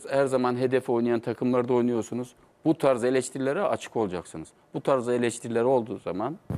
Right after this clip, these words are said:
tamam diyeceksiniz, performansınızı yükseltmeye. Bunun karşı tepki verirseniz dola-, film kopar, ip kopar. Bu sefer bunu yani çözemezsiniz, birleştiremezsiniz. Dolayısıyla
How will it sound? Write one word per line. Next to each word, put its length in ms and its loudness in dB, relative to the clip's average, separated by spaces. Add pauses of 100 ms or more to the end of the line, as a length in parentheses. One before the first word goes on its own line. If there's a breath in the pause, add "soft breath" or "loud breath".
tamam 360 2
diyeceksiniz, 600 -2 (140)
performansınızı 720 0
yükseltmeye. 500 -2 (460 soft breath)
Bunun 260 6
karşı 500 0
tepki 380 -2
verirseniz 600 0 (960 soft breath)
dola-, 260 4 (840)
film 300 4
kopar, 360 2 (320)
ip 240 0
kopar. 380 2 (320)
Bu 80 -4
sefer 340 2
bunu 360 2
yani 320 0 (120)
çözemezsiniz, 800 2 (420)
birleştiremezsiniz. 920 0
Dolayısıyla 580 4